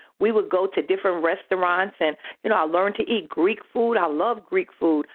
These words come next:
hallelujah. And just, you know, things that most people that live in different parts of our country and different regions don't get to experience. But hallelujah, that's why I believe that, you know, I, I, I love everybody, hallelujah. And I understand the importance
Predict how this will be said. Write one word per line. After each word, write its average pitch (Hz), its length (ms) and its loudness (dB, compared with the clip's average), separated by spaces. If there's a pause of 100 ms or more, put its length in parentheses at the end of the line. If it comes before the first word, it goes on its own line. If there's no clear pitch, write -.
(120)
hallelujah. 185 800 0 (260)
And 214 140 -2
just, 269 240 0
you 320 60 -2
know, 214 220 0 (100)
things 247 240 0
that 180 140 0
most 214 400 0
people 214 400 -2 (240)
that 175 160 2
live 202 180 2
in 170 160 0
different 226 340 -2
parts 208 380 -2
of 185 140 -2
our 165 160 0
country 226 500 -2 (280)
and 160 200 -2
different 185 380 -2
regions 196 480 -2
don't 190 180 -2
get 190 160 -2
to 202 120 0
experience. 170 720 -2 (420)
But 170 120 2
hallelujah, 220 420 2
that's 247 200 0 (100)
why 202 400 2
I 190 40 0
believe 190 380 0
that, 190 160 0 (100)
you 202 60 -6
know, 165 180 0 (300)
I, - 80 2
I, 165 600 0
I - 40 0
love 185 280 -2
everybody, 147 800 0
hallelujah. 156 540 0 (300)
And 170 120 2
I 151 100 0
understand 180 600 0
the 165 80 4
importance 147 640 -2